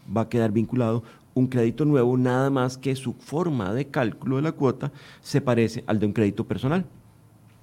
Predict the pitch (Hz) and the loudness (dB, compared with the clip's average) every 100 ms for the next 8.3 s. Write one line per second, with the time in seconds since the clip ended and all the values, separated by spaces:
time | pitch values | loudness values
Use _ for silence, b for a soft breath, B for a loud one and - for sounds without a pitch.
0 | - - - 78 98 101 117 135 165 160 | -14 -10 -8 -8 -6 -2 -2 0 0 0
1 | 156 B B B - 131 101 - 101 127 | -6 B B B -6 -2 -2 -2 -4 0
2 | 139 151 139 139 147 127 120 127 131 B | 2 2 2 0 0 0 2 2 0 B
3 | B B 107 - 120 120 120 113 135 110 | B B -8 -4 -2 0 0 0 0 0
4 | 87 117 120 117 90 76 - 85 - 65 | -2 -4 -2 -4 -4 -6 -6 -8 -8 -10
5 | - 127 113 120 b b - 123 120 123 | -2 -2 -2 -8 b b -6 -2 0 0
6 | 123 110 117 117 113 107 98 95 95 117 | 0 2 4 2 2 -2 -2 -2 0 0
7 | 110 92 101 90 92 82 - - 90 104 | 0 -2 -2 0 0 0 -4 -6 -2 0
8 | 95 104 90 | 0 0 -4